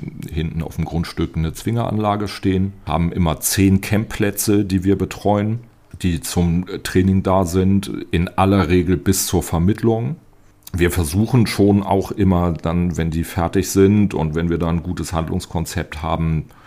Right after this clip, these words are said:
den Verein zu sagen, so, wenn ihr so weitermacht, dann könntet ihr den wiederholen und dann zu Hause weitermachen. Wobei das da aufgrund von, das stellen wir in der, in der Initiative auch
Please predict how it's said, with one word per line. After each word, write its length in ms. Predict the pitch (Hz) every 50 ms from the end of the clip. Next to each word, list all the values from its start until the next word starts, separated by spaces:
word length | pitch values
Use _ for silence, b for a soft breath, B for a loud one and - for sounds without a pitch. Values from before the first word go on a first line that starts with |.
| B B B B B B B -
den 140 | 87 85
Verein 400 | - - 78 - - 85 85 90
zu 160 | 87 - 90 80
sagen, 300 | 71 80 80 82 82 78
so, 200 | 76 82 80 76
wenn 120 | 82 78
ihr 80 | 80 78
so 180 | 78 80 71
weitermacht, 640 | 78 78 80 - 92 85 87 90 98 98 - - -
dann 300 | 82 82 82 82 87 - - 76 - - - - - - - -
könntet 320 | - 90 87 80 82 -
ihr 120 | 82 80
den 200 | 73 78 78 76
wiederholen 640 | 80 76 76 73 69 82 98 113 117 127 139 156 165 - - - -
und 160 | - 82 78
dann 140 | 85 85 -
zu 160 | - 87 73
Hause 320 | 87 98 101 104 107 87
weitermachen. 840 | 101 104 104 - 101 101 98 95 104 101 - 113 117 135 156 - -
Wobei 240 | - 80 78 92 90
das 240 | 87 87 - -
da 380 | - 92 80 80 92 101 113 127
aufgrund 500 | 123 - - - - - 82 85 80 76
von, 240 | - - 87 87 87
das 260 | 82 76 - - -
stellen 280 | - - - 85 85 85
wir 100 | 90 85
in 220 | 82 87 87 85
der, 140 | 80 80 -
in 100 | 82 87
der 180 | 82 82 80 -
Initiative 680 | 87 87 85 76 - - 82 76 - 92 85 90 85
auch 220 | - - 90 95